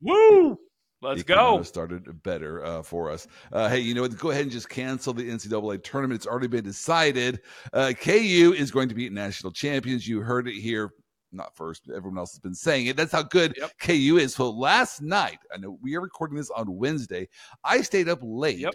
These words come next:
Speaker 2: because my
Speaker 1: Ooh.
Speaker 2: K U Jayhawks were playing the U K Wildcats, University of Kentucky Wildcats. It's not,
Speaker 1: Ooh.
Speaker 2: I,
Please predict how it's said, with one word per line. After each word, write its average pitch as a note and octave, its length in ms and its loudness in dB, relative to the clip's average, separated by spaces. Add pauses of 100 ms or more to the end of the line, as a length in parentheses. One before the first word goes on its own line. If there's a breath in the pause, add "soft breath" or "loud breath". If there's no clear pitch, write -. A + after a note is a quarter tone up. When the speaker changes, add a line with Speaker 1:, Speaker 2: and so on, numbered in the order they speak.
Speaker 2:
because B2+ 640 -2 (400 soft breath)
my D3+ 380 0
Speaker 1:
Ooh. B2 120 -8
Speaker 2:
K G#3 260 0
U G#3 220 -2
Jayhawks C3+ 560 0
were B2+ 140 -4
playing F#3 560 -2
the C#3 280 -4
U G3 560 -2
K C3+ 600 -2 (320)
Wildcats, A2+ 760 0
University A#2 480 -6
of A2 80 -6
Kentucky G2+ 460 -8
Wildcats. B2 800 -4 (520)
It's C#3+ 220 -10
not, G2 240 -6
Speaker 1:
Ooh. F#2 60 -16
Speaker 2:
I, C#3+ 100 -8